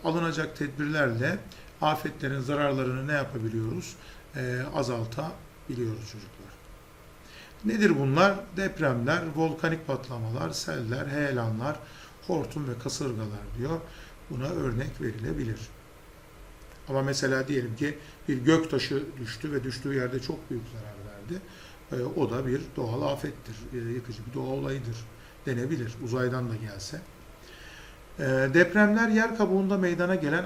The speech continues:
ani kırılmalar nedeniyle oluşan titreşimlerin dalgalar halinde yeryüzüne ulaşmasıyla meydana geliyor çocuklar. Yani,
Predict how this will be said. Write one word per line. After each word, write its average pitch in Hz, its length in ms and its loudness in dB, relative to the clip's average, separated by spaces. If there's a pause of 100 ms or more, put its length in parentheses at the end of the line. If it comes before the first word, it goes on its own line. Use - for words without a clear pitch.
ani 160 300 2
kırılmalar 151 560 0
nedeniyle 139 420 0
oluşan 120 460 0
titreşimlerin 139 840 -2 (500)
dalgalar 175 580 6
halinde 165 460 4
yeryüzüne 151 500 2
ulaşmasıyla 135 1040 0
meydana 110 280 -4
geliyor 104 400 -6
çocuklar. - 340 -16 (600)
Yani, 135 240 2